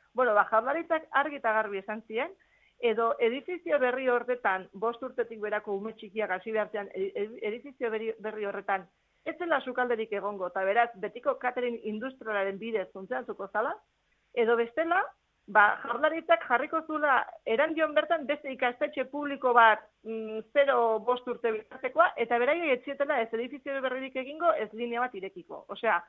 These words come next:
eskola baten proiektu osoa balio du sukalde-, sukaldearen prezioa, ezta? Eta gainera esaten dut,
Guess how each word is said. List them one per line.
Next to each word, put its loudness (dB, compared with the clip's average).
eskola 2
baten 4
proiektu -2
osoa 2
balio 2
du -2
sukalde-, 2
sukaldearen -2
prezioa, -8
ezta? -10
Eta 0
gainera 2
esaten -4
dut, 2